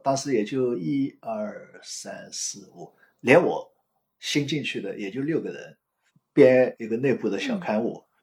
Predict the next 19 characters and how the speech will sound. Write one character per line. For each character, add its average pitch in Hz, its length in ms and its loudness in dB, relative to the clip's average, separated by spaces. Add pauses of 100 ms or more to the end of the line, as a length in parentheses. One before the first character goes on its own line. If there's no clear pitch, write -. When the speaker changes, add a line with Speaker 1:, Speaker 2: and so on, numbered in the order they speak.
(280)
Speaker 1:
也 104 120 -2
是 117 120 -2
全 117 240 4
省 104 240 0
各 127 100 2
地 117 580 2 (100)
大 104 120 4
家 95 360 4 (200)
写 95 300 -2
的 101 100 2
有 92 160 0
关 101 220 -2
农 101 160 -4
村 107 400 -2 (240)
金 113 240 -2
融 104 200 -2
的 104 160 -2
一 - 60 -8
些 90 540 -8